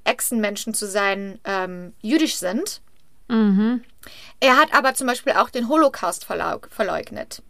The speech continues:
Speaker 1: Also er sagt, dass das ein Event war, das von den, ähm,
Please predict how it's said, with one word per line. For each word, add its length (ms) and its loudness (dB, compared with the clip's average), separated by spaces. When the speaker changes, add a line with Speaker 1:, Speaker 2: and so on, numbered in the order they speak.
Speaker 1:
Also 260 0
er 200 4
sagt, 320 4
dass 160 -2
das 340 0
ein 180 -2
Event 460 0
war, 160 6
das 180 4
von 300 0
den, 320 0
ähm, 320 0